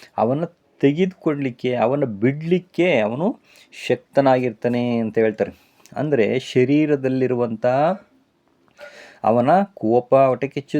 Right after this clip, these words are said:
ದ್ವೇಷ, ಅಸೂಯೆ ಎಲ್ಲವನ್ನ ಅವನು ಸ್ವಾಧೀನದಲ್ಲಿ ಇಟ್ಟುಕೊಳ್ತಾನೆ. ಇಂತಹ ಕಠಿಣವಾದ ಯುದ್ಧವನ್ನು, ಅನುಭವವನ್ನು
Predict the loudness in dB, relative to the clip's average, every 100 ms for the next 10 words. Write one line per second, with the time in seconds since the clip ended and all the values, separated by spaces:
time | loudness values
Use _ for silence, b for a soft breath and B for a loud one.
0 | 0 0 2 0 0 -4 -4 -2 -2 -2
1 | -2 -2 -2 -2 -4 -4 -2 -2 -4 -4
2 | -4 -4 -4 -8 -6 -6 -4 -8 -6 -4
3 | -4 -4 -4 -4 -2 -2 -4 -6 -6 -2
4 | 0 2 0 0 -4 -2 -2 0 -2 -4
5 | -4 -2 0 0 0 -4